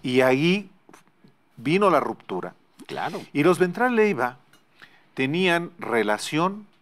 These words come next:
Speaker 1: directísima con, eh, Genaro García Luna. De hecho, en Proceso publicamos en o-, en dos mil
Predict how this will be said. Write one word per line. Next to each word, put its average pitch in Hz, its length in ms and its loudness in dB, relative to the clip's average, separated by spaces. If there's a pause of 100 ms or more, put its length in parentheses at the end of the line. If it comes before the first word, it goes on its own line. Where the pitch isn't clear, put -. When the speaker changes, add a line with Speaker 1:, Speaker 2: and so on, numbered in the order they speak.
(140)
Speaker 1:
directísima 113 1000 -4 (480)
con, 147 420 0 (680)
eh, 92 1040 -2
Genaro 120 260 0
García 104 300 -2
Luna. 87 320 -12 (500)
De 131 240 4
hecho, 160 380 -4 (300)
en 117 140 -6
Proceso 190 440 -2
publicamos 139 800 -2
en 113 160 -6
o-, 110 160 -6 (100)
en 104 220 -8
dos 104 200 -4
mil 175 280 -6